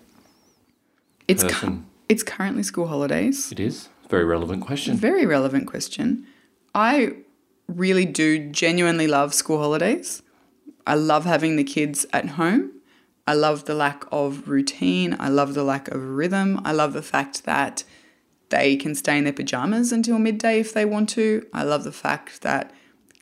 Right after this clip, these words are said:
Speaker 1: right now they are camped out in the front room together watching a movie. Like, I, I,
Speaker 2: Yeah.
Speaker 1: I really
Speaker 2: That's nice.
Speaker 1: I really genuinely love it. And I know it can be a super complicated time, particularly for people who work outside of the home and they've got younger kids.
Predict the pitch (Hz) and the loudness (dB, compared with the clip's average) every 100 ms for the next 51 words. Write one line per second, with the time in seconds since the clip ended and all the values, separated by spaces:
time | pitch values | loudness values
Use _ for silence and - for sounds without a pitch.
0 | - 147 160 131 143 139 160 214 247 170 | -8 -2 0 0 -2 0 2 2 2 2
1 | 151 151 170 151 - 156 - 143 - - | 0 -2 -4 -2 0 0 -2 -6 -6 -2
2 | 151 139 143 139 175 247 - - - 185 | -2 0 0 2 2 0 -2 -6 -2 2
3 | 160 196 214 160 - 156 143 139 - 240 | 2 2 0 -2 -4 -2 2 2 4 2
4 | 269 - - 165 135 127 113 107 107 - | 2 0 0 0 2 2 2 -2 -6 -6
5 | 165 151 170 185 185 185 185 - - - | -6 -2 2 4 4 2 -2 -16 -20 -16
6 | - 107 95 92 - - 160 151 170 175 | -8 -8 -6 -10 -16 -2 0 2 2 2
7 | 170 147 160 156 151 147 143 143 135 127 | 2 0 2 2 2 2 2 2 2 0
8 | 151 147 151 160 165 - 175 139 139 - | 0 0 2 2 2 0 -4 -2 0 0
9 | - 175 180 170 170 151 156 143 156 147 | 0 0 0 0 -2 -2 -4 0 0 0
10 | 139 160 143 196 277 - 220 220 208 196 | -2 -2 0 0 0 0 0 2 2 2
11 | 170 - 156 160 156 143 143 143 147 - | -2 0 -2 -2 -2 0 0 0 -2 0
12 | 143 143 143 - 185 - 139 143 160 269 | 2 2 0 -6 -10 -4 0 2 4 2
13 | - - - 151 139 139 - 139 147 139 | 0 -16 -8 -2 -2 -2 -2 0 0 -2
14 | - 196 233 - | 2 2 2 -6